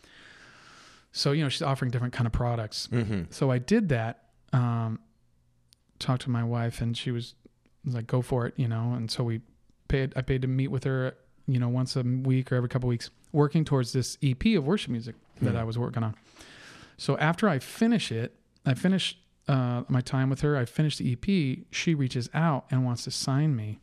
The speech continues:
Speaker 2: Hmm.
Speaker 1: to her new publishing company.
Speaker 2: Mm-hmm.
Speaker 1: And that was, that was mind-blowing. And, um,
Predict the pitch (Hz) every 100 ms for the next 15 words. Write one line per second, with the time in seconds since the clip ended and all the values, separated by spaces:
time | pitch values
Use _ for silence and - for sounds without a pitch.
0 | - 139 147 120 110 117 117 117 123 117
1 | 113 113 - _ - 127 131 120 107 -
2 | _ _ - 131 123 92 78 _ _ _
3 | _ _ - - 139 131 - 139 110 -
4 | - _ _ - - - - - - 143
5 | 135 185 160 113 120 - - - - -
6 | - - 143 139 135 135 131 131 127